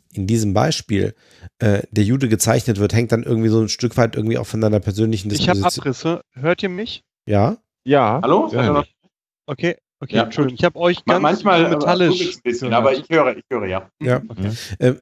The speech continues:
Speaker 1: hängt, hängt ja dann von deiner persönlichen Disposition ab. Also ob du halt sagst, so, du, der Jude, der ist halt einfach irgendwie ein Anhänger des, des, des, des bösen Gottes, des Demiurgen an der Stelle et cetera. Aber es ist halt irgendwie der,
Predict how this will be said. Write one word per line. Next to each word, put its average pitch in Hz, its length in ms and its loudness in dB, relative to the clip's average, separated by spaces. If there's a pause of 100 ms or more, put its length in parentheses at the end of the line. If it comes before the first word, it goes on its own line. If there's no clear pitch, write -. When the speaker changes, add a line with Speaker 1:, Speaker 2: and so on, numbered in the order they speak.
(140)
Speaker 1:
hängt, 123 280 0
hängt 139 240 0
ja 170 60 -2
dann 160 120 0
von 131 120 -4
deiner 127 140 4
persönlichen 127 400 0
Disposition 123 640 -2
ab. 92 220 -2 (340)
Also 120 340 2
ob 123 160 -4
du 127 120 0
halt 123 140 2
sagst, 120 220 2
so, 113 240 2 (720)
du, 131 240 2 (840)
der 104 80 4
Jude, 123 300 2
der 127 200 0
ist - 140 -2
halt 101 160 -2
einfach 107 280 -2
irgendwie 107 460 -2
ein 101 300 0 (180)
Anhänger 107 460 2
des, 101 340 -2
des, 98 220 -4
des, - 300 -4
des - 180 -4
bösen 110 260 0
Gottes, 120 300 0
des 107 100 -6
Demiurgen 113 420 0
an 107 120 -6
der 107 120 2
Stelle 110 260 0
et 104 100 -2
cetera. 123 340 -2 (320)
Aber 120 280 2
es 107 140 2
ist 113 120 0
halt 113 140 0
irgendwie 113 300 0
der, 104 260 4